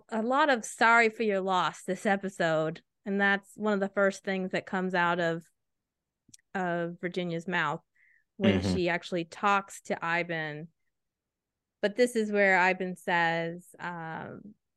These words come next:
Speaker 1: you know, she sort of look, gets this really proud look on her face and says, "They say we each write our own story, but that's not true. It has already been written. God writes our story.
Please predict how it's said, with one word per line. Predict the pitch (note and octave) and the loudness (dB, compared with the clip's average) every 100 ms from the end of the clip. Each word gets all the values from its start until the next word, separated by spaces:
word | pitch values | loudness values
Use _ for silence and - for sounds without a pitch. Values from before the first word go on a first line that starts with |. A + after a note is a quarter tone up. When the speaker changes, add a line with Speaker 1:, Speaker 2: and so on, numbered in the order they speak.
| _ _ _ _ _ _ _ _ _ _ | _ _ _ _ _ _ _ _ _ _
Speaker 1:
you | A3 | -2
know, | F#3+ D#3 D#3 | 0 -2 -4
she | - G#3 | -8 -8
sort | G3+ G#3 G3+ | -4 0 0
of | F#3 F#3 | 0 -2
look, | F#3+ G3 F#3+ | -2 -2 0
gets | G#3 G#3 | -2 0
this | E3+ - | -6 -6
really | G3 G#3+ G#3 | 0 4 4
proud | G3 - F#3 F#3+ F#3+ | 2 0 2 4 2
look | F#3 F#3 | -2 -2
on | F3 | -4
her | E3 | -2
face | E3+ D#3+ E3 E3 - - | -2 0 0 -4 -10 -10
and | F#3 E3 | -10 -6
says, | E3+ D#3 D3+ D#3 - | -2 0 -2 -6 -4
"They | E3+ E3+ - | -2 -2 -4
say | A#3 B3+ C4+ C4+ A3 | 2 4 4 0 -4
we | G#3 - | -6 -6
each | A#3+ - | -8 -4
write | G#3 G#3 | 0 2
our | G#3 | 0
own | F#3+ F#3 | -2 -8
story, | - - D#3+ G#2+ F#2+ - - | -6 -4 -2 -2 -6 -12 -2
but | F#3 F3+ | 0 2
that's | G3+ G3+ G3+ | 2 0 -4
not | F#3+ - | -6 -8
true. | - F#3+ E3 C#3 - _ _ _ _ A3 | -6 -4 -2 -6 -12 _ _ _ _ 0
It | F#3+ | 2
has | F#3 | 4
already | G#3 A#3 A#3+ | 4 4 4
been | A3 A3 A3+ | 2 0 0
written. | G#3+ G3 - D#3 D3+ - | 0 -2 -2 -8 -12 -4
God | F3 G#3+ C#4 | 2 6 6
writes | A3 G3+ G3+ - | 4 2 0 -4
our | F3 | -10
story. | - F3+ E3+ E3 E3 F3+ | -6 -4 -2 -2 -4 -8